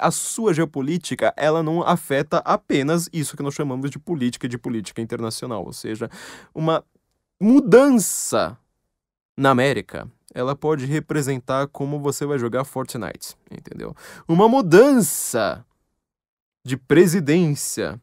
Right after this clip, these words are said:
nos Estados Unidos, como está se desenhando até no presente momento, no final das contas, pode representar, muito ao contrário do que as pessoas estão pensando, uma diferença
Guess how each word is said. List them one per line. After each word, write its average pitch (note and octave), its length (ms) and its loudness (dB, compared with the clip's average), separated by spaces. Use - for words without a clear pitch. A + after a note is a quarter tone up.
nos E3 320 -2
Estados E3 360 -2
Unidos, A#2+ 500 -6
como E3 540 0
está C#3 360 0
se C#3+ 200 -6
desenhando B2 840 -4
até A#2 520 -2
no A#2+ 140 -8
presente A#2+ 400 -4
momento, C#3 480 -6
no D#3+ 220 -2
final D3+ 320 -6
das B2+ 240 -6
contas, B2+ 420 -8
pode B2+ 360 -4
representar, C#3+ 960 -2
muito F#3+ 680 -2
ao D#3 100 -2
contrário B2+ 760 -4
do A2 160 -6
que A#2 260 -6
as - 140 -8
pessoas A2+ 340 -8
estão A2 260 -10
pensando, A#2 540 -6
uma E3+ 280 0
diferença D#3 1080 0